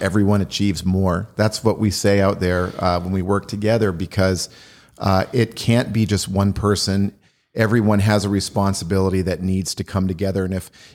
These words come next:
anyone needs help doing their job, then who, who is there to help them but the person sitting next to them? So you really do get intertwined together as a team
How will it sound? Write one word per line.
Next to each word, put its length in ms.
anyone 460
needs 220
help 260
doing 240
their 140
job, 400
then 220
who, 480
who 200
is 160
there 180
to 80
help 280
them 180
but 180
the 80
person 480
sitting 340
next 280
to 80
them? 320
So 400
you 140
really 360
do 300
get 180
intertwined 600
together 360
as 160
a 40
team 560